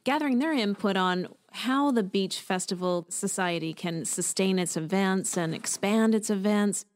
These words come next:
And one of the goals resulting from that was to improve the entertainment facilities within Parksville Community Park. With that, we decided that we would serve as an advocate and do everything we can to implement that goal.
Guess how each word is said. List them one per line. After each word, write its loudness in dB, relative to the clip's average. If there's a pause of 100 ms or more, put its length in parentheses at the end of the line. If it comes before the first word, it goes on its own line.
(160)
And 4
one 4
of 2
the 4
goals 2 (160)
resulting 0
from 0
that -2
was 0
to 6 (120)
improve 2
the 2
entertainment 0
facilities 0
within 0
Parksville -4
Community -2
Park. -4 (300)
With -4
that, 0
we -2
decided -2
that -2
we 2
would 2
serve 0
as -2
an -6 (100)
advocate -2 (120)
and 0
do 2
everything 0
we 2
can 0
to 0
implement 0
that -2
goal. -2